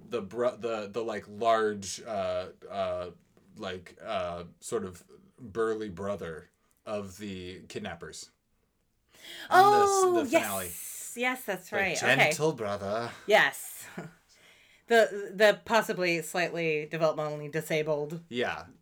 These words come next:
Speaker 2: strongman
Speaker 1: The, the
Speaker 2: type
Speaker 1: simple giant.
Speaker 2: the simple giant type character, sure.
Speaker 1: Which, you know, it's interesting how there are a lot of the, like, trope characters from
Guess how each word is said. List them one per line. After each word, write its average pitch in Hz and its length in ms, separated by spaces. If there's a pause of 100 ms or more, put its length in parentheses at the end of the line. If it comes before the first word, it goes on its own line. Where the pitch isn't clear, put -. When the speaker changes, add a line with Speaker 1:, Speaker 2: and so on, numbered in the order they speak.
(160)
Speaker 2:
strongman 165 720
Speaker 1:
The, - 80
the 170 60
Speaker 2:
type 151 60
Speaker 1:
simple 117 360
giant. 98 560
Speaker 2:
the 196 100
simple 180 240
giant 160 380
type 165 160
character, 160 440
sure. 156 300 (380)
Speaker 1:
Which, 180 240 (840)
you 185 120
know, 151 280 (340)
it's - 280 (120)
interesting 170 760
how 120 680
there 120 160
are 127 160
a 123 80
lot 107 240
of 104 200
the, 107 100
like, 92 480
trope 107 480
characters 107 580
from 95 420